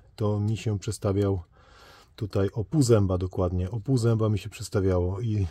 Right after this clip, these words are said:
niektórzy mówią, że auto by chodziło i w ogóle nic nie robić z tym, ale ja znowu odkręciłem te wszystkie tutaj, te trzy śruby, które już są, no,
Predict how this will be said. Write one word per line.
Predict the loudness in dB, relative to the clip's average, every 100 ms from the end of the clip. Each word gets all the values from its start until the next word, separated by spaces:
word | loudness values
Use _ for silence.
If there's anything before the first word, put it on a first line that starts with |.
| -4
niektórzy | -6 0 4 4
mówią, | 4 2 2
że | 2
auto | 2 -2
by |
chodziło | -2 -2 2 2 2
i | 0
w | 0
ogóle | 2 2
nic | 2 -2 -2
nie | 0
robić | 0 -2 -4
z |
tym, | 0 0 0 -10 -20 -20 -20 -20 -20 -12
ale | -2 0 2 2 2
ja | 2
znowu | 4 2 2
odkręciłem | -2 -4 -2 0 0
te | 0
wszystkie | -4 -6 -2 0 0 -4 -14 -12
tutaj, | -4 0 0 -2 -10 -12
te | -10
trzy | -8 -6 -4
śruby, | -2 -2 0 0 -2 -12 -20 _ _
które | -14 -4 -4
już | -2
są, | -4 -2 -2 -4 -6 -8 -10 -14 -18 -20 _ _ -8
no, | -6 -4 -6